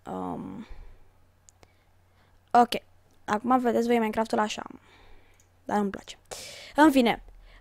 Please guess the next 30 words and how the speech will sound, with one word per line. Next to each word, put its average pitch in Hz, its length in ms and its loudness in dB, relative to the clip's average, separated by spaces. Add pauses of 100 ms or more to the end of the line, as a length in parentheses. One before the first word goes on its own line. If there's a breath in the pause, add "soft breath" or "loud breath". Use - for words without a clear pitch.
Hai 294 140 10
să 349 100 8
vă 330 120 8
vorbesc 311 380 8
eu 285 80 6
doar 277 140 10
așa. 269 340 6 (180)
Pur 320 140 0
și 359 120 -2
simplu 349 300 2
în 277 160 4
biome, 240 440 10 (480 soft breath)
uh, 247 340 6
ce 302 160 -4
se 302 160 2
întâmplă, 247 880 4 (1300 soft breath)
sunt, - 360 0 (280)
totul 277 280 6
este 277 260 4
roz 220 360 6 (400 loud breath)
și - 120 -10
sunt 302 180 2
niște 311 200 2
structuri 285 440 -2
pe 220 100 0
acolo, 330 760 8
mai 277 140 4
sunt 262 180 -2
niște 240 240 -2
zombi 277 920 4